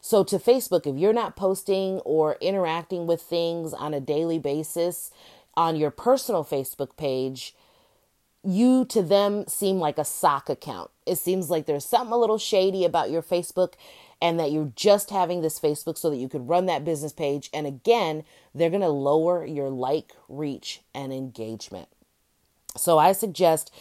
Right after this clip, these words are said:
going into five groups that you're a member of on a daily basis and interacting with and actually commenting on and responding to comments within those posts. And here's why.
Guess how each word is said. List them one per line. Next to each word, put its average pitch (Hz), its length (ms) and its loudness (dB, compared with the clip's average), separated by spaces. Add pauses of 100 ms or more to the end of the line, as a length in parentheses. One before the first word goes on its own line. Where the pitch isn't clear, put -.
(260)
going 190 320 4
into 165 340 -2
five 170 460 4
groups 226 440 0
that - 200 -4
you're 143 140 -4
a 147 60 -4
member 180 380 -2
of 135 240 0
on 147 140 0
a 139 80 -4
daily 175 300 2
basis 202 560 -2 (400)
and 175 140 4
interacting 190 720 0
with 151 260 0
and 160 140 -4
actually 170 400 -6
commenting 175 720 -6
on 131 200 -8
and 143 220 -8
responding 175 600 -4
to 165 80 -8
comments 139 560 -8 (280)
within 170 720 0
those 147 380 -2
posts. - 640 -8 (380)
And 180 140 0
here's 208 240 4
why. 208 360 2